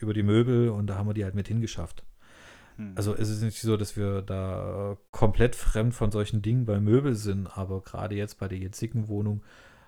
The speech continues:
Speaker 1: muss ich das schon sagen, der Nachhaltigkeitsgedanke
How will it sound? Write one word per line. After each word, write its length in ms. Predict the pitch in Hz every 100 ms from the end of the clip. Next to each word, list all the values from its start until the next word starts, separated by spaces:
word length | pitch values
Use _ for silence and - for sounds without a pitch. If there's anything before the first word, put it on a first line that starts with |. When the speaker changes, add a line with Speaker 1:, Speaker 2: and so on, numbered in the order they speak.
| _
Speaker 1:
muss 200 | 107 104
ich 100 | 113
das 140 | -
schon 180 | - 104
sagen, 400 | 107 98 92 98
der 260 | 95 95 92
Nachhaltigkeitsgedanke 1300 | 92 95 95 107 101 - 104 - 107 95 98 110